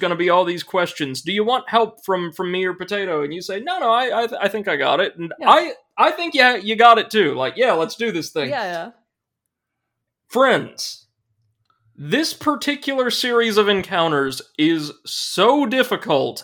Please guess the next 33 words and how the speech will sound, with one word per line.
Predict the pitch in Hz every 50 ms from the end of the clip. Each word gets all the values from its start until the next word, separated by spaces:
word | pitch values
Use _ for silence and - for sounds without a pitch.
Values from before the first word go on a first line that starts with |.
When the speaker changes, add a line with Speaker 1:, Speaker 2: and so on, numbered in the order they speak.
| _ -
Speaker 1:
and | 175 196 208
at | 202 - -
times | - - 247 269 277 254 208 185 175 120 - - 180
arbitrary, | 214 269 277 208 170 156 - - 151 135 120 110 107 107 104 - - - _ - _ _ -
Speaker 2:
Mm-hmm. | -
Speaker 1:
including | 156 175 190 196 196 - 269 294 320 302 302 277 262 247 226 - _ _ _ _
forcing | - - 202 226 247 269 254 - - 277 269 262 254
the | 226 220
player | 220 226 220 214 220 220 220 220 214
to | - 220
replay | 185 175 175 202 214 220 208 - - 202 190 185 190 185 180 175 175 _ _ -
slightly | - - 254 269 285 262 - 226 233
more | 214 220 226 220 208 175
difficult | 202 240 226 - 220 220 196 180 175 165 -
versions | 156 165 170 165 160 175 165 160 156
of | 156 151
minigames | 165 175 185 185 185 165 175 175 175 170 165 156 - -
that | 160 151 151
were | 156 156 147 151 - -
already | 147 156 175 185 180 170 156 156 156 156 165 165 160
somewhat | - - - - - 151 151 160 165 156 156 151 - - -
cumbersome | - - 143 147 143 151 156 147 - 170 160 151 156 151 143
due | 143 151 147
to | 139 139 131 131 - _ _ _ _
poorly | - 202 196 196 196 190 185
executed | 151 170 165 170 - 160 151 - 170 165 156 156 151 -
controls | 156 151 143 - 143 139 143 139 135 135 139 143 135 127 131
or | 131 131 131 127 127 127 -
Speaker 2:
Oh, | 180 175
Speaker 1:
poorly | 143 143 143 143 139
Speaker 2:
yeah. | 131
Speaker 1:
explained | - - - 143 139 135 135 131
mechanics. | 131 - 185 180 185 175 160 143 135 - -